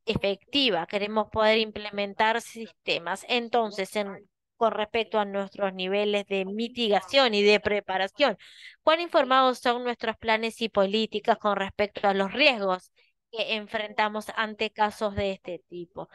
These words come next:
También queremos ver aquellas enfermedades asociadas a la salud pública. No quiero detenerme en esta diapositiva mucho tiempo,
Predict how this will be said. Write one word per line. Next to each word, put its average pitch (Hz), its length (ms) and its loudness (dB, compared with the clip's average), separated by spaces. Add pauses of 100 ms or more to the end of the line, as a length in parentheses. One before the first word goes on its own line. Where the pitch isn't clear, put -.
(280)
También 214 340 0
queremos 214 480 0
ver 214 220 4
aquellas 208 540 0
enfermedades 208 800 0
asociadas 240 680 2
a 202 80 -2
la 180 100 -6
salud 190 380 -4
pública. 269 480 4
No 220 140 0
quiero 247 280 4
detenerme 208 600 0
en 196 120 -6
esta 196 340 -2
diapositiva 214 840 0
mucho 202 460 -2
tiempo, 269 440 2